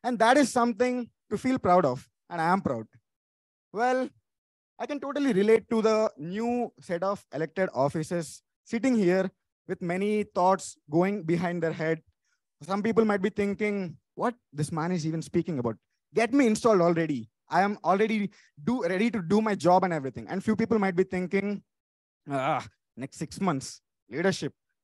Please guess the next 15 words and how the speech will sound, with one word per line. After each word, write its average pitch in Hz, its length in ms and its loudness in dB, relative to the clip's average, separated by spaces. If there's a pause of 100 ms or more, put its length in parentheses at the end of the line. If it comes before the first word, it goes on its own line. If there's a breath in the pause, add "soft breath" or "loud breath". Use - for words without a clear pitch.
(120)
too 214 160 6
much 233 180 0
commitment, 175 460 -2
I 170 120 2
can't 196 220 2
do 139 100 2
this." 120 240 -10 (580)
These 226 260 -2
thoughts 170 560 -4
are 139 120 0
always 160 360 4
going 156 320 -6
to 151 100 -4
be 143 220 -2
there. 117 240 -4